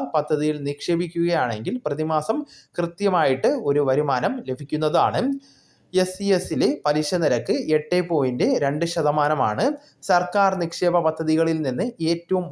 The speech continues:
ഉയർന്ന പലിശ നിരക്കുള്ള പദ്ധതിയാണിത്. ഉദാഹരണത്തിന് ഈ പദ്ധതിയിൽ നിങ്ങൾ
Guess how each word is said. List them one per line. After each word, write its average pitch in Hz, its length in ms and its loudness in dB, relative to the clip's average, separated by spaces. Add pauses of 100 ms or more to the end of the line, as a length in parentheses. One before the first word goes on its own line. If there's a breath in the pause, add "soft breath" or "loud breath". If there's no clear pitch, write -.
ഉയർന്ന 143 300 2 (200)
പലിശ 156 280 0 (120)
നിരക്കുള്ള 151 380 0 (180)
പദ്ധതിയാണിത്. 143 680 0 (480 loud breath)
ഉദാഹരണത്തിന് 180 720 2 (180)
ഈ 156 40 0 (120)
പദ്ധതിയിൽ 139 420 0 (160)
നിങ്ങൾ 143 220 0